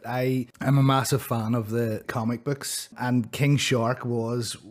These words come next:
one of my <laughs> favorite characters because he's just completely bonkers, and to see that he's in the second one, I was really disappointed when he didn't make the first movie. To see him in the second movie has got me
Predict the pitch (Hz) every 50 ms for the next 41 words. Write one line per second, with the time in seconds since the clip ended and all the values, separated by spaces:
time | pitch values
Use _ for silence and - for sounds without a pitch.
0 | 113 _ _ - 127 - 127 123 117 117 123 113 - - 117 113 90 - - -
1 | 123 127 135 117 107 101 - - 117 104 110 110 - 147 147 139 117 117 123 104
2 | 131 127 123 127 113 - 131 120 - - 135 113 131 120 107 - 110 110 110 107
3 | 101 107 107 123 139 139 139 - - 127 123 117 123 - - 139 135 135 135 135
4 | - 110 127 123 117 113 98 104 117 107 113 117 117 113 - 123 113 104 120 135
5 | 135 123 123 131 135 123 120 120 131 139 143 143 143 127 131 120 - 120 110 -
6 | - 120 120 120 127 123 117 120 117 117 110 120 120 120 117 110 110 107 - -
7 | 104 - - 107 104 101 - 135 135 131 131 139 135 - - 117 - - 135 131
8 | 127 123 120 120 - - - 117 107 104 87 110 117 117 113 113 113 120 120 120
9 | 120 117 - 107 110 117 113 104 - - 110 104 95 - 110 113 113 113 113 113
10 | 110 -